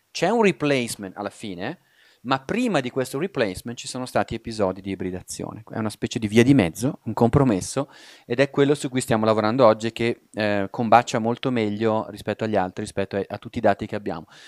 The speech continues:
Questo ve lo lascio soltanto, la stessa cosa, avete lo stato ancestrale, i Neanderthal, i Denisovani, poi esce Homo sapiens che esce fuori dall'Africa,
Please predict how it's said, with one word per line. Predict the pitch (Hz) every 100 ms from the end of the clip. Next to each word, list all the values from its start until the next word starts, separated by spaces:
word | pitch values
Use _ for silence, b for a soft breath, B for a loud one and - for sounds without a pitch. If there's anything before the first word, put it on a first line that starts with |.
| B B
Questo | 135 135
ve | 127
lo |
lascio | 135 135
soltanto, | 170 226 139 143 113
la | 107
stessa | 127 170
cosa, | 160 143 131
avete | 113 110
lo |
stato | 107 120 -
ancestrale, | 135 196 - 120 98 120 B B B
i | 120
Neanderthal, | 127 127 131 131 117 110
i |
Denisovani, | 107 117 139 196 104 101 165 b b b
poi | - 180 139 107 92 -
esce | 127 139 -
Homo | 120 156
sapiens | - 120 113 160 175
che | 131
esce | 135 160
fuori | - 147
dall'Africa, | 143 165 135 90 135 147 185